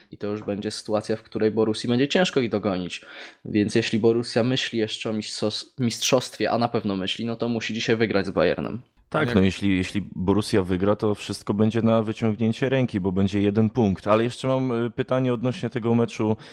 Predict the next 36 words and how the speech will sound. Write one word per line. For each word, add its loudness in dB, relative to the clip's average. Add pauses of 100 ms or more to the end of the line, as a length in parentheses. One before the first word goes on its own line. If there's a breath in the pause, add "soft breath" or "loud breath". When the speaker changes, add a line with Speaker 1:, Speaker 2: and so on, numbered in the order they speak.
(140 loud breath)
Speaker 2:
Eintrachtu 2
z -8
Bayernem, 4
a 2
właściwie -2
Bayernu 2
z -4
Eintrachtem. 2
Widzieliście 2
eksperyment 2
z, -12
y, 2 (220 loud breath)
czeniem 4
dźwięku -2
kibiców? -4 (500)
Speaker 1:
Tak, -2
tak. -6
No -6
to -8
też -6
taka -6
sytuacja -2
dość, -4 (320 loud breath)
znaczy -2
to 4
jest, 0
wiesz, -2
trochę -6
z-, -10
zaadap-, 2
zaadaptowanie -2
się -8
do 0
obecnej 0
sytuacji. 0 (640 loud breath)
Mm, -6